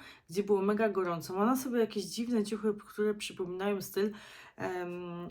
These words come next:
ogólnie międzywojenny, czy tam przedwojenny, dwudziestolecia międzywojennego, przepraszam. I nagle zamiast koło swojego domu w Opolu, e, znajduje się w ogóle w Oplen, Oplen, tak, Oplen. I, i nagle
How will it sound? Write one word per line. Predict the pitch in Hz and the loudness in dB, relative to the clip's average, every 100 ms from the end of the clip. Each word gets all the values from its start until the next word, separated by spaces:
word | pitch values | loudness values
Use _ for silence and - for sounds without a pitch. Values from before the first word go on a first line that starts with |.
| - | -6
ogólnie | 185 180 196 190 185 180 180 175 | -4 0 0 0 -2 -2 -2 -2
międzywojenny, | 190 196 202 202 208 202 180 170 170 185 202 | -2 0 2 2 2 0 0 -2 -4 -4 -6
czy | - | -8
tam | 180 175 | -8 -8
przedwojenny, | 170 - 160 156 165 160 160 185 | -6 -6 -6 -6 -6 -4 -4 -4
dwudziestolecia | 185 196 202 208 208 202 - 165 | -2 2 2 4 4 4 2 -2
międzywojennego, | 156 147 156 156 151 151 170 | -2 -6 -6 -6 -6 -6 -8
przepraszam. | - 170 160 160 220 254 - - - - | -8 -6 -4 0 0 0 -6 -18 -18 -2
I | 202 | 4
nagle | 220 285 330 330 - | 6 6 8 8 8
zamiast | 202 233 262 262 | 4 4 4 2
koło | - 247 | 0 -2
swojego | 240 226 202 | -2 -2 0
domu | 190 214 220 | 2 2 0
w | |
Opolu, | - 170 190 214 269 320 - - - - | -4 -6 0 2 2 0 -2 -18 -12 -4
e, | 190 | -2
znajduje | 190 202 202 277 302 | 2 2 2 0 0
się | - 254 | 0 -2
w | 220 | -2
ogóle | 208 233 220 | 0 4 4
w | 220 - | 2 -8
Oplen, | 196 190 - 220 254 330 349 _ _ _ _ _ _ _ | -8 -8 -4 0 0 0 -6 _ _ _ _ _ _ _
Oplen, | 196 196 180 156 147 135 | -6 -4 -2 -2 -4 -6
tak, | 175 202 - | -6 -6 -8
Oplen. | 165 - 196 247 262 - - - | -8 -2 2 2 0 -6 -12 -4
I, | 175 - | -4 2
i | 269 320 - _ _ 170 | 4 4 2 _ _ -4
nagle | 175 185 208 214 208 | 0 2 2 4 4